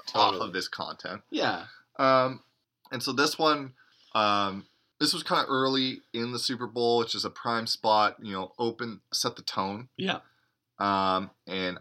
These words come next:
Speaker 2: I just really love this one just because, um, you know, it's, it's just, it's out there.
Speaker 1: Yeah.
Speaker 2: It pops. You
Speaker 1: Yeah.
Speaker 2: noticed it. Off the, I knew exactly what it was about
Speaker 1: Yeah.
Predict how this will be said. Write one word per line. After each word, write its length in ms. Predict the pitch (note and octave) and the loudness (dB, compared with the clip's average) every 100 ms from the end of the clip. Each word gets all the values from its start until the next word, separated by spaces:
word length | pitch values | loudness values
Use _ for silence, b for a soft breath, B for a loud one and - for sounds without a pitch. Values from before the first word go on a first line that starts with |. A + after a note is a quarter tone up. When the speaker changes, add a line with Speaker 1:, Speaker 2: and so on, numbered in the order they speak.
| G#2 | 8
Speaker 2:
I 140 | A2 | 8
just 200 | A#2 A2+ | 6 -2
really 580 | G2+ G#2 G#2+ G#2 G2+ G2+ _ _ _ _ _ _ _ _ | -2 -2 0 0 0 -4 _ _ _ _ _ _ _ _
love 300 | G2+ A2 G#2+ | 0 4 4
this 220 | G2+ - | 2 -2
one 420 | F#2 F#2 F2 F2 - | -2 -2 -2 -6 -6
just 300 | - A#2 - - | 0 2 0 -8
because, 880 | G#2 G2+ - A#2 G#2+ G2+ F#2 - - _ _ _ _ _ - | -10 -8 2 4 4 2 -2 -10 -14 _ _ _ _ _ -8
um, 500 | A2 G#2+ A2 G#2+ G#2+ _ _ | -2 2 4 2 -4 _ _
you 120 | - C#3+ | -12 -12
know, 100 | - | -8
it's, 220 | C#3+ - - | -8 -8 -10
it's 160 | C3+ - | -8 -4
just, 240 | E3 D#3 - _ - | -2 -4 -8 _ -8
it's 200 | B2 - | -8 0
out 280 | B2 C#3 - | 0 0 -2
there. 340 | A2 F#2 - _ - | -4 -4 -8 _ -4
Speaker 1:
Yeah. 220 | F#2 - | -2 -2
Speaker 2:
It 80 | - | -2
pops. 560 | - C3 G#2+ - - | 8 10 10 6 -10
You 220 | - A#2+ A2+ | -6 -4 -2
Speaker 1:
Yeah. 80 | A#2 | -2
Speaker 2:
noticed 640 | B2 B2+ B2 A#2+ A2+ - | 0 2 2 0 -2 -6
it. 120 | F2+ - | -6 8
Off 260 | C3 C#3+ | 8 8
the, 120 | - - | 4 -2
I 120 | - A2 | 2 2
knew 240 | A#2 B2 | 2 -2
exactly 680 | G#2+ G2 G#2+ A#2+ B2 - A2+ | -2 -6 8 12 12 8 -4
what 180 | G#2 | -2
it 40 | G2+ | -2
was 100 | G#2 | -4
about 460 | F#2 F2+ F2+ A2 _ - | -2 0 0 -2 _ -6
Speaker 1:
Yeah. 180 | G2+ | -6